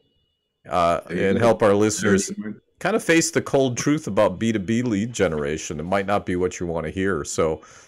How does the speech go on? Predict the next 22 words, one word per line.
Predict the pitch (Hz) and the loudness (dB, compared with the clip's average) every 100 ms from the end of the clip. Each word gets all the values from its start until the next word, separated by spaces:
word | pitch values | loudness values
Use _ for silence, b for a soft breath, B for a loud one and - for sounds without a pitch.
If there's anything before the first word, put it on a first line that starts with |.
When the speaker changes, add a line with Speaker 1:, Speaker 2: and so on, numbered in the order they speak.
| b | b
Speaker 1:
um, | 90 82 82 82 78 | -2 0 0 -4 -8
Speaker 2:
Yeah. | - B B B - | -16 B B B -4
Speaker 1:
you | 98 | 0
know, | |
why | 101 | 2
don't | 185 | 2
we | 147 | 2
jump | 127 127 135 | 4 2 4
right | 113 110 | 6 6
into | 95 117 - 101 | 6 2 2 4
it? | 92 | 4
I, | 98 - | 4 2
I | 110 | -2
think | - 135 | -2 -4
the | 104 | 0
very | 110 120 | 2 2
first | 104 120 156 - | 2 -2 -2 -2
thing, | - 82 85 - _ _ _ _ - | -2 0 -2 -8 _ _ _ _ -4
and, | 98 101 101 98 - | 2 4 2 0 0
uh, | 98 - - | 0 0 -2
you | 120 | 0
know, | 110 - | 2 2